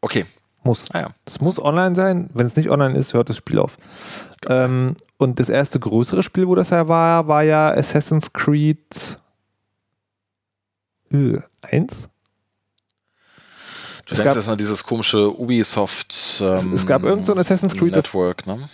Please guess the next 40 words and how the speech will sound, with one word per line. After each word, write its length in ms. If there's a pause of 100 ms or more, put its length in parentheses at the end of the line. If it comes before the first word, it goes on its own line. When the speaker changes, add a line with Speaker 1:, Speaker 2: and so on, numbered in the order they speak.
(140)
Speaker 2:
Genau, 300
das 180
musste 220
auch 160
immer 180
online 240
sein 160
und 140
wenn 80
das 160
nicht, 240
äh, 340
wenn 80
das 160
nicht 220
der 80
Fall 240
war, 240 (720)
ähm, 380
ist 100
es, 120
hat 120
es 140
abgemeldet. 580 (1300)
Und 180
ich, 120
und 60
das 80
Spiel 160
ist 100
richtig 220
stehen 220
geblieben. 340 (380)
Speaker 1:
Mhm. 180 (540)
Speaker 2:
Und 160
ich 80
glaube, 300
das 160
war 120
auch, 460